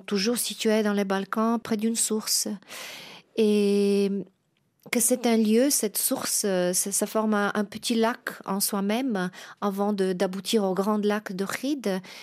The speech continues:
Et par là commence la grande rivière, euh, du Drim, euh, qui est encore une autre histoire d'émigration de poissons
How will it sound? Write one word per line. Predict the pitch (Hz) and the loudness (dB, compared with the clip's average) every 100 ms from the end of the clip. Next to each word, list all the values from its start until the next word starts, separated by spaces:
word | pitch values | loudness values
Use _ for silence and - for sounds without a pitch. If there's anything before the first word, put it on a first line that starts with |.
| - | -16
Et | - | -6
par | 208 208 | -2 2
là | 214 226 | 4 2
commence | 226 214 208 214 | 0 2 2 0
la | 202 | -2
grande | 190 208 202 | -2 -2 -2
rivière, | 185 190 190 196 196 208 | 0 0 2 2 2 0
euh, | 185 175 - | -2 -4 -6
du | 185 190 | -6 -2
Drim, | 180 247 302 180 180 - - - - - - | -2 0 0 0 -2 -8 -16 -14 -16 -18 -4
euh, | 208 202 190 190 190 190 - _ _ _ - | 0 2 2 0 0 -2 -6 _ _ _ -6
qui | - | 0
est | 190 196 | 0 0
encore | 185 185 202 190 185 | -2 0 -2 -2 -2
une | 190 | -2
autre | 185 185 - | -2 -2 -6
histoire | 185 - 185 196 208 202 - _ | -6 -4 -2 -2 -2 -6 -16 _
d'émigration | 175 185 196 196 190 196 196 - 185 185 185 - - - | -4 0 0 -2 -2 -2 -2 -2 -2 -2 -4 -14 -12 -6
de | 190 | -4
poissons | - 185 180 - - 208 277 | -2 -2 2 2 2 0 -2